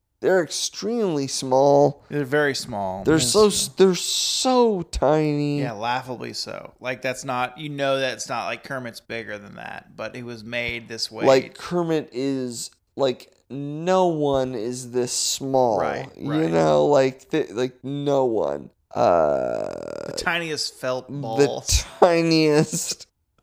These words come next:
Speaker 1: the tiniest genitals that you
Speaker 2: Yeah,
Speaker 1: could possibly
Speaker 2: yeah.
Speaker 1: imagine.
Speaker 2: But is it shithouse?
Speaker 1: Or what's attached to Kermit? Hey, hang on, hang on, hang on, hang on.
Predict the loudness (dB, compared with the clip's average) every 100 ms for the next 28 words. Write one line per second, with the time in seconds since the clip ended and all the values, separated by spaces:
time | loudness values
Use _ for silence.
0 | _ _ _ _ _ -20 -20 -20 _ -4
1 | -4 -2 -2 2 2 2 2 0 0 4
2 | 6 6 2 0 0 -6 -6 -4 -2 -2
3 | -2 -2 -2 -2 -2 2 2 2 2 2
4 | 0 -6 -4 -2 -2 -4 -6 -6 -4 -2
5 | -2 -6 -8 -8 -10 -4 2 4 2 0
6 | -4 -2 -2 -6 -2 0 -2 -4 _ _
7 | -20 -20 -18 -14 -14 -16 -18 -16 -18 -18
8 | -16 -6 -2 0 0 -2 -4 -6 -6 -6
9 | -8 -8 -10